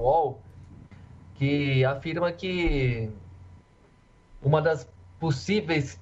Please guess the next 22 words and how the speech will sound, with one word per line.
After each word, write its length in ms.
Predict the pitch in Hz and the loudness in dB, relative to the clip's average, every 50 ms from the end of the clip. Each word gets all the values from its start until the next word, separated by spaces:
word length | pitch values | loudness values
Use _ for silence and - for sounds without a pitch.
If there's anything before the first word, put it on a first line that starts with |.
| - - | -6 0
pautas, 480 | - 151 160 170 175 160 - 135 131 127 | 2 4 4 4 2 2 0 0 0 0
né, 240 | 139 143 147 139 127 | 0 0 0 0 0
desse 340 | 131 131 131 143 139 139 131 | 0 0 0 0 0 0 0
salto 300 | 127 147 143 - 147 139 | 2 2 2 2 0 -2
no 60 | 131 | -2
escuro, 360 | 127 127 - - 165 151 143 | -2 -4 -4 -2 -2 0 0
porque 280 | 127 139 131 127 139 156 | 0 0 -2 -2 0 0
é 120 | 185 185 | 0 0
isso, 240 | 160 147 139 - 123 | 0 -2 -4 -2 0
né, 180 | 123 123 123 | 0 2 2
o 40 | 120 | 2
governo 400 | 117 135 131 123 139 135 143 147 | 2 2 2 2 2 0 -2 -2
freestyle 720 | 131 147 147 151 143 - - 131 135 143 156 170 175 175 170 | -2 -2 -2 -2 -2 2 2 2 4 2 0 -2 -4 -6 -8
que 180 | - 185 180 170 | -8 -8 -4 0
vai 160 | 170 - - | 0 0 0
fazendo 500 | - - 208 185 156 165 170 180 185 196 | 2 0 0 0 0 -2 -2 0 0 -2
o 20 | 196 | -2
que 120 | - - | -2 0
der 180 | 202 202 202 208 | 0 0 2 2
na 100 | 214 214 | 0 0
telha. 400 | 214 - 143 135 123 127 123 127 | 0 0 0 0 0 -2 -4 -4
Na, 240 | 123 123 123 - | -4 -4 -4 -4